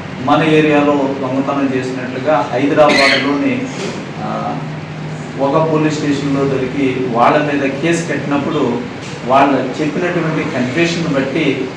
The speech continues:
మేము వాళ్ళందరినీ మళ్ళీ తీసుకుని వచ్చి ఇక్కడ దర్యాప్తు చేసినప్పుడు ఎవరైతే ముద్దాయిలు ఉన్నారో, ఆ, సోమరాజు అలాగే, ఆ, ఆ, సుమంత్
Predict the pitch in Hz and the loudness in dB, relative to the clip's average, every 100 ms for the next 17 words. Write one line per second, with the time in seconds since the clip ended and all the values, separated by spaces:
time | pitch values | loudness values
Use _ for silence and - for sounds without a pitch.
0 | - - - 135 143 135 135 123 120 147 | -10 -12 -4 2 4 6 6 4 2 2
1 | 151 151 143 - - 120 131 147 139 135 | 2 2 0 -4 -4 0 2 4 4 2
2 | - - - 143 139 151 139 131 160 139 | -2 -8 -6 -4 -2 2 2 2 0 0
3 | 131 131 123 123 120 120 123 147 147 - | 0 -2 -2 2 2 2 4 4 4 2
4 | 131 131 - 135 139 131 123 123 113 120 | -2 -2 -2 -4 -2 -4 -4 -6 -2 0
5 | 143 139 147 135 123 117 117 139 139 127 | 0 0 0 -2 -2 -4 2 4 4 2
6 | 127 123 123 - - - - - - 107 | 0 -2 -2 -4 -8 -10 -12 -12 -6 -4
7 | 113 - 135 143 147 147 147 160 170 - | -4 2 4 6 8 8 6 2 -2 -4
8 | - - 117 123 131 131 139 139 139 139 | -8 -4 0 4 4 4 2 0 -2 -6
9 | - 117 113 - - - - - - 120 | -4 -2 0 -2 -6 -12 -14 -12 -8 -2
10 | 117 120 - 180 180 170 | 2 2 2 4 6 4